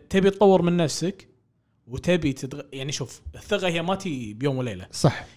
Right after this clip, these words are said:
Speaker 1: يعني أنت وين وصلت مرحلة تفكيرك وشخصيتك وفهمك حق الأمور هي اللي تزرع فيك الثقة.
Speaker 2: صح. بس خلنا نرجع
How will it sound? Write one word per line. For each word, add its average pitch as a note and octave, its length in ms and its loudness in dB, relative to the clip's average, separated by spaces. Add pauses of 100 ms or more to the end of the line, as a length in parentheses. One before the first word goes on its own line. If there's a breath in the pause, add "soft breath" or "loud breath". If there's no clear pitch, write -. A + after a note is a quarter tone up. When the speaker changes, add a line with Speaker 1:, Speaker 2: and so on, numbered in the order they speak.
(120)
Speaker 1:
يعني D3 260 -2
أنت G3+ 160 -2
وين G#3 240 4
وصلت G3 600 0
مرحلة D3+ 380 -6
تفكيرك C#3 680 -4
وشخصيتك B2 840 -6
وفهمك B2+ 1400 -6
حق - 100 -4
الأمور F3+ 500 2
هي D#3+ 120 -2
اللي C3 120 -2
تزرع A#2+ 280 -8
فيك - 160 -18
الثقة. - 160 -14
Speaker 2:
صح. - 280 2 (340 soft breath)
بس D3+ 200 2
خلنا A3 280 4
نرجع E3 360 0